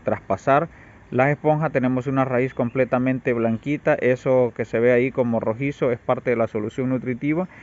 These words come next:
pero la plantita en sí se encuentra completamente sana. Así que, eh, les voy a hacer, les estoy preparando esa guía completa para que puedan tener claridad sobre inclusive cómo se prepara la esponja, cómo se corta, cómo se abre el agujero,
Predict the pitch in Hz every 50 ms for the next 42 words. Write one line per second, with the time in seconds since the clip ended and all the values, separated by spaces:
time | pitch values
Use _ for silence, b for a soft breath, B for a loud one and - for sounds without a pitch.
0 | B B B B - - - 147 151 156 160 156 151 - 120 117 113 107 104 -
1 | 120 110 107 110 - 143 135 - 151 139 - - 113 113 113 110 - - 147 147
2 | - - 123 120 113 - 131 135 135 151 139 123 - - 120 110 101 - 131 135
3 | 123 - 120 117 123 135 135 139 - - 139 131 120 - - - - 139 120 110
4 | 92 82 82 B B B B B B B - 104 - - 139 127 - 156 151 147
5 | - - 123 113 113 110 107 107 101 104 92 - - - - - 110 107 104 101
6 | 120 127 131 135 131 - - 139 139 131 120 120 113 113 113 113 - - 139 135
7 | - 143 135 - 131 120 127 131 131 131 123 - - 110 120 135 143 151 147 -
8 | 151 143 135 147 151 156 - 156 127 131 123 117 - - 104 - - 131 135 135
9 | 123 - 123 127 131 127 120 - 117 110 107 107 110 113 123 135 160 175 B B
10 | B B B B B - - - 143 147 147 156 156 151 147 - 135 131 120 -
11 | 117 110 - - 143 147 151 123 - 147 151 156 151 151 - 151 123 123 120 107
12 | - 131 127 127 120 117 117 - - 147 156 151 151 139 113 131 127 127 127 113
13 | - 113 - - 147 151 151 - 151 131 - - 123 123 120 117 - 123 113 117
14 | 117 113 117 113 117 120 123 147 156 156 170 160